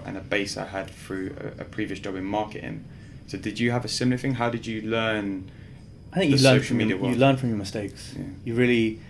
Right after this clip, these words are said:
Speaker 2: the more you screw up, the more you realize, "I won't do that next time."
Speaker 1: Mm.
Speaker 2: And one of my, um, downfalls was I tried Google AdWords, and I invested about thirty quid of my own money. I had a voucher, spend thirty quid, get a hundred pound free.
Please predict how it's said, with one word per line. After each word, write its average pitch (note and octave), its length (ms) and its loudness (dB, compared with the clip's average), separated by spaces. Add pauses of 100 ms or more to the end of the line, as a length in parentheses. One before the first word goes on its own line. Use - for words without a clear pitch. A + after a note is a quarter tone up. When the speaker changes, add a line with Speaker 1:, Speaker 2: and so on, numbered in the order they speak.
(220)
Speaker 2:
the A2+ 80 2
more B2+ 280 10
you A#2 160 2
screw A#2 340 2
up, - 260 4
the A2+ 80 -4
more A2+ 160 4
you A2 120 4
realize, G2+ 420 4
"I - 40 2
won't A2+ 240 4
do G#2+ 100 0
that G2+ 140 4
next A2+ 200 -4
time." F#2 220 -4
Speaker 1:
Mm. - 680 -8 (120)
Speaker 2:
And G2+ 260 -4 (220)
one A#2+ 160 6
of A2+ 60 4
my, A#2+ 360 8
um, G#2 520 4
downfalls A#2+ 580 4
was G2+ 400 0 (340)
I G2+ 80 0
tried A#2 320 6
Google A2 240 4
AdWords, G2+ 560 -2 (500)
and A2+ 180 2
I G#2+ 80 4
invested B2+ 380 2
about A#2 540 4 (200)
thirty D#3+ 260 4
quid D3+ 160 6
of C3 60 6
my C3 120 6
own B2+ 120 6
money. A#2+ 400 4
I G#2+ 60 -4
had A2 100 0
a G#2+ 40 2
voucher, A2 480 4
spend B2 420 0
thirty A#2 300 0
quid, G#2 280 -2
get G#2+ 140 -2
a - 40 -6
hundred A2 300 0
pound G#2 300 -2
free. G2+ 240 0